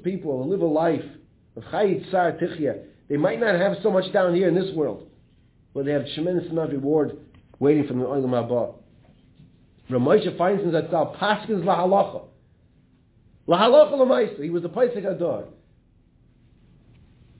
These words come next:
That if a person says, "I'm not going to learn in yeshiva because then I have to take the stock of money,"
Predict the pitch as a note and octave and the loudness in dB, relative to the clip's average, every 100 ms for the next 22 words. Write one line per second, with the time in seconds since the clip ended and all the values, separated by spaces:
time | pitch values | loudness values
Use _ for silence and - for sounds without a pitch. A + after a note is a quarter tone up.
0 | - - C#3 D3+ D3 C#3 G#3+ G3 F#3 G3 | -20 -4 4 4 4 0 0 0 0 4
1 | F3 - D#3+ D#3+ F3+ G3 F#3 F#3 D3+ D3 | 4 4 0 0 0 0 0 -2 -2 -2
2 | F3 E3 - F3+ F#3 E3 D3 C3+ C#3+ D#3 | 0 -2 -6 -6 -4 -4 -4 -4 -2 -2
3 | D3+ B2+ D3+ B2+ - - E3 F3 F3+ G#3 | -4 -4 -6 -6 -10 -2 -2 -2 -4 -4
4 | B3 | -8